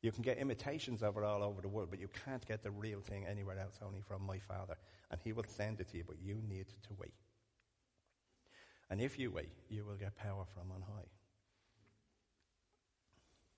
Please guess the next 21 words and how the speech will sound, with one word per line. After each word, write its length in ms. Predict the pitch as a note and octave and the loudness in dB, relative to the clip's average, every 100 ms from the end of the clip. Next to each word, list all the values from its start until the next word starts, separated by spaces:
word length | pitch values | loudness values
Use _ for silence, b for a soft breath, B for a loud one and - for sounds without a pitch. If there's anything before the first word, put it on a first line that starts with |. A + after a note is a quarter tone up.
| _ _ _ _ _ _ _ _ B B B _ | _ _ _ _ _ _ _ _ B B B _
And 80 | A#2 | 6
what 80 | B2 | 8
I 60 | |
want 180 | D3 E3 | 8 8
to 80 | C#3+ | 8
do 80 | C3+ | 8
is 120 | A#2 | 6
invite 380 | A2+ A#2+ C3+ - | 4 4 4 2
you 60 | |
to 120 | G#2+ A2 | -2 0
just 240 | B2+ - | 0 0
come 240 | - D3 | 0 4
along 240 | C3 A#2 A#2+ | 6 6 6
with 100 | G#2+ | 4
me. 80 | G2+ | 2
I'm 120 | G#2 | 4
gonna 200 | C3 B2 | 4 4
go 240 | A2 A#2 | 4 2
through 320 | G#2+ - A2 G#2 | 2 0 0 2
Acts 420 | G2+ - - - | 0 -2 -10 -2
two 220 | G#2+ G2 | 0 0